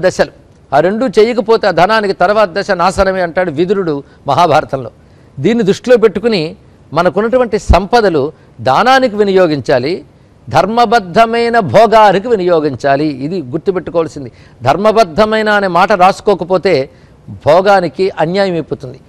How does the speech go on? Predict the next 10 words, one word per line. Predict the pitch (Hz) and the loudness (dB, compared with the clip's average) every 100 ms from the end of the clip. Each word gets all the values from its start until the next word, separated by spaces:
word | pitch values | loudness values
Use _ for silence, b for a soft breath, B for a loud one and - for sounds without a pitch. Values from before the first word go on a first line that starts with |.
| - | -14
కనుక | 143 139 113 | -8 -8 -4
ధర్మబద్ధమైన | 131 185 208 214 160 214 214 202 131 | -4 0 0 0 0 -2 0 -4 0
భోగానికి, | 165 165 156 143 - 226 b b b 113 113 | 2 2 0 -2 -6 -8 b b b -2 2
దానానికి | 170 214 214 208 208 160 | 2 2 0 0 -4 -4
వినియోగించేది | 170 196 175 156 185 185 180 | 0 0 0 -4 -4 -4 -2
నిజమైన | 156 202 208 185 | -4 -2 -2 -4
ఐశ్వర్యం. | - - 127 143 139 b b 139 | -4 -4 -2 -2 -6 b b -4
ఐశ్వర్యం | 160 220 214 202 202 | -2 0 0 -2 -2
పేరే | 202 214 - | -2 -2 -2
అన్నం. | 185 180 | -4 -2